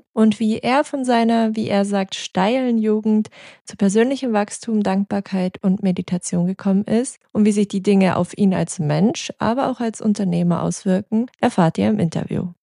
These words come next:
Ich wünsche euch ganz viel Spaß beim Anhören.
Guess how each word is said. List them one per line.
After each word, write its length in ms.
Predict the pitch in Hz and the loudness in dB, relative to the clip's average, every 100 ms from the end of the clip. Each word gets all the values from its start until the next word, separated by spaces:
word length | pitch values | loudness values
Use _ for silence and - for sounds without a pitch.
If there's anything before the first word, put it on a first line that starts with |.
| - | -4
Ich 140 | 202 | 0
wünsche 200 | 208 190 | 2 2
euch 180 | 175 - | 0 -2
ganz 280 | 175 214 285 | 0 0 0
viel 160 | 294 269 | -2 -2
Spaß 400 | - 175 180 - | 0 0 0 0
beim 260 | 196 202 - | 2 2 2
Anhören. 520 | 165 147 151 156 | 2 2 2 0